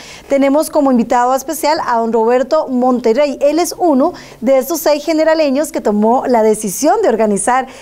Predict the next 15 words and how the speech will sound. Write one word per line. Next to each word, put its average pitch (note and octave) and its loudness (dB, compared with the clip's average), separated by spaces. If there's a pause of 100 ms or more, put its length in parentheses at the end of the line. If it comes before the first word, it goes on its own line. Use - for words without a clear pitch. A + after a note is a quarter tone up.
(140)
este B3+ 2
grupo. A3+ 2
Buenas, C#4 0 (260)
eh, A3+ 2
don B3+ 0
Roberto, D4 0
y B3+ -2
muchísimas B3+ 0
gracias C#4 0
por D4+ 0
acompañarnos, D#4 0 (160)
uno E4+ 2
de C#4 2
los G#3 0
seis, C4 0